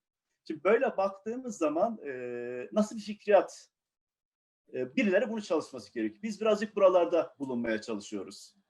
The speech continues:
Ama tek ilkenin vesaire değil, devletin de kafa yorması gereken, üniversitelerin kafa yorması gereken, bazı S T K'larımızın kafa yorması gereken temel bir alan. E,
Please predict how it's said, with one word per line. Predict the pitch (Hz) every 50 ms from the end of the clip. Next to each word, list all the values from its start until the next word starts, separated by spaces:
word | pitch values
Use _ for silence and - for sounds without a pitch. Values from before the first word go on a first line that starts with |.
| _ _ -
Ama | 165 202 220 220
tek | - 202 202 202 -
ilkenin | 185 175 160 - 185 180 180 165 - _ -
vesaire | 156 147 156 156 - 175 160 147 135 120
değil, | 139 151 156 147
devletin | 160 170 180 180 185 185 196 175
de | 160 -
kafa | 151 147 - 147
yorması | 127 120 120 113 - -
gereken, | - 113 107 104 107 151 147
üniversitelerin | 147 151 160 165 165 - 170 165 156
kafa | - 147 - 143 127
yorması | 117 107 107 104 - -
gereken, | 107 92 98 - 165 190 196 - _ _ _ _ _ _ -
bazı | 165 175 180 175 -
S | - 170 160 160
T | - 139 -
K'larımızın | 143 127 120 120 156 180 170 -
kafa | - 156 - - 160
yorması | 143 120 113 104 - -
gereken | 117 110 110 - 170 160 -
temel | - 160 143 131 120 113 107
bir | - 190 185 - -
alan. | 143 139 120 107 101 101 - _ _ _ _ _ _ _ _ _ _ _ _ _ _ _ _ _ _ - -
E, | 139 143 143 151 151